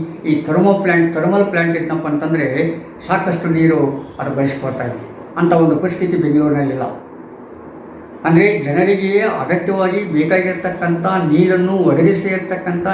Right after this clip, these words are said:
ನೀರಿನ ಬರ ಬೆಂಗಳೂರಿನಲ್ಲಿ ಉಂಟಾಗಿಬಿಟ್ಟಿದೆ. ಈಗ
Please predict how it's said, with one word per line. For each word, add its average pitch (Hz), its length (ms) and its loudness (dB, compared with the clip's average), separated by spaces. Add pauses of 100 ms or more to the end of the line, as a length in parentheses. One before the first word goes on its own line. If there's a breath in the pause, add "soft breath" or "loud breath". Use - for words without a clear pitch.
(140)
ನೀರಿನ 170 400 2
ಬರ 151 100 2 (200)
ಬೆಂಗಳೂರಿನಲ್ಲಿ 139 520 -2
ಉಂಟಾಗಿಬಿಟ್ಟಿದೆ. 120 560 -6 (3500)
ಈಗ 196 100 4